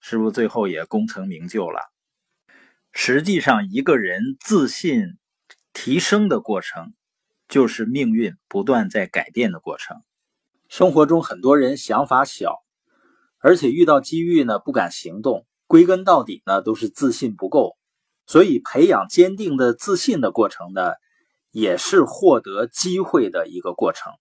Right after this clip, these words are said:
你现在不敢想、不敢干的事儿，也许会因为自信而敢想敢做。所以自信呢，是个人能否取得成功的关键所在。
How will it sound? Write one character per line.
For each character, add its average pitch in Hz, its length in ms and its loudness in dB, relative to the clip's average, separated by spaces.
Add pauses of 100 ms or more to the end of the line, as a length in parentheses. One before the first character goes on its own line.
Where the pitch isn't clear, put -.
(540)
你 123 160 -2
现 170 220 2
在 165 140 4
不 151 100 -4
敢 160 220 4
想、 87 440 -2
不 147 120 2
敢 98 320 2
干 131 200 4
的 107 120 -2
事 - 160 0
儿， 110 220 4 (340)
也 151 180 8
许 127 180 -2
会 139 240 4
因 151 160 0
为 131 160 0
自 180 240 2
信 165 340 -4 (600)
而 101 260 -2
敢 110 240 0
想 110 320 -2
敢 - 220 -8
做。 - 320 -2 (580)
所 196 100 4
以 139 100 6
自 190 200 -2
信 208 260 0
呢， 113 160 0
是 127 160 -6
个 151 180 4
人 113 200 0
能 104 160 -4
否 92 180 -6
取 - 180 -8
得 98 140 0
成 - 260 -6
功 151 200 2
的 135 120 4
关 165 240 0
键 165 200 0
所 87 200 -14
在。 92 280 0